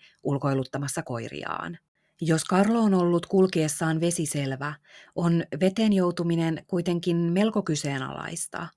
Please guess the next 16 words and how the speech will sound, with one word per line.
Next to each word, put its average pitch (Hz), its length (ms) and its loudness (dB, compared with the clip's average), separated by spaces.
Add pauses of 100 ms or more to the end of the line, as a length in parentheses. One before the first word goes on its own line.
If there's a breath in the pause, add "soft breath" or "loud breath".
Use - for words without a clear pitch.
(640)
Miksi 170 340 2
aikuinen 165 600 2
selvä 185 380 4
mies 143 400 0 (360 loud breath)
menisi 160 340 2
toikkaroimaan 151 680 0
kesken 156 340 -2
kotimatkan 151 760 -2
niin 190 220 4
lähelle 151 340 0
vesistöä? 131 680 -6 (680)
Ilta 165 320 2
oli 190 200 6
jo 165 160 4
pimeä, 139 440 -2 (640 soft breath)
joten 156 440 0